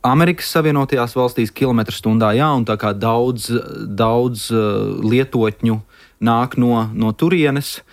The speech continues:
tad tie kilometri stundā arī parasti lietotnēs ir. Bet lielākoties tagad jau ir iespēja izvēlēties šo mērvienību. Vienkārši lietotni atverot, eh, uzstādījumos var izvēlēties, kāda mērvienība ir. Manuprāt, mūsu gadījumā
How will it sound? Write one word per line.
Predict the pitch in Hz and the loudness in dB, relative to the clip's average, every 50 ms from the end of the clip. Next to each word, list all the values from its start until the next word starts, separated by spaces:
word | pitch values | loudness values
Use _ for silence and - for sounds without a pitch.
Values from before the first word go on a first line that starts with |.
| - - - _ | -20 -20 -14 _
tad | - 113 | -8 -4
tie | 107 120 117 | -2 -2 -2
kilometri | - - 139 139 127 120 110 - 110 | -2 -2 0 0 0 0 -2 -4 -8
stundā | - - - 127 131 135 135 127 113 107 101 - | -6 -2 0 0 2 2 2 2 2 0 -2 -2
arī | - - 110 113 113 113 107 | -4 -4 -2 0 0 0 -2
parasti | 98 - - - 117 117 113 104 - - 113 | -4 -4 -4 -2 0 0 -2 -2 -2 -2 -2
lietotnēs | 110 113 - 113 101 101 101 101 - | 0 0 0 0 -2 -2 -2 -2 -2
ir. | - 120 | -4 -2
Bet | 117 143 139 | -2 -2 0
lielākoties | - 147 160 196 208 202 180 120 101 104 - 110 107 101 - 120 117 110 | 0 0 2 2 2 2 0 0 -2 -2 -4 -4 -4 -2 -2 -4 -2 -2
tagad | - 156 147 139 120 110 | -2 -2 -2 -2 -2 0
jau | 123 131 131 127 - | 0 0 0 0 0
ir | 123 127 | -2 -2
iespēja | 113 135 143 139 - - 127 117 113 | 0 0 0 0 0 0 0 0 2
izvēlēties | 110 143 147 127 120 120 101 95 104 107 104 - 104 101 | 2 0 0 0 0 -2 -2 -2 -4 -6 -6 -6 -8 -6
šo | - - 98 98 | -6 -4 -4 -2
mērvienību. | 104 104 104 101 101 98 104 104 101 | -2 -2 -2 -2 -2 -2 -2 -2 -2
Vienkārši | 104 101 104 98 - | -2 -2 -4 -4 0
lietotni | 120 117 110 - 113 104 - 113 - | 0 0 2 2 0 0 -2 -2 -2
atverot, | - 135 160 - 170 165 156 147 139 135 - | -2 -2 0 0 2 2 2 2 0 -2 -6
eh, | - - - - - - - _ - 110 107 107 107 107 113 110 - | -14 -18 -18 -18 -20 -20 -14 _ -4 -2 0 0 0 -2 -2 -2 -2
uzstādījumos | - 135 135 - - 123 113 107 117 117 113 107 107 107 104 - | -2 -2 -2 0 0 0 2 2 2 0 2 0 0 -2 -2 -2
var | 113 110 | -2 -2
izvēlēties, | 117 113 117 117 107 104 101 98 - 104 98 - | 0 0 0 0 0 0 -2 -2 -2 -4 -4 -2
kāda | - 120 113 110 98 | -2 0 0 0 0
mērvienība | 104 107 110 113 113 113 101 101 101 92 | 0 0 0 0 0 0 0 0 0 0
ir. | 110 107 110 - _ _ | -2 -2 -4 -6 _ _
Manuprāt, | - 120 117 120 131 160 185 175 170 170 151 131 123 120 117 - - 104 | -4 0 0 2 2 2 0 0 0 0 0 2 0 0 -2 -6 -8 -4
mūsu | 117 120 131 131 139 156 160 - - | -2 0 2 2 2 0 -2 -2 -2
gadījumā | 131 135 135 131 131 123 123 120 117 117 117 113 113 110 107 | -2 -2 0 0 0 0 0 2 2 2 2 2 0 0 -2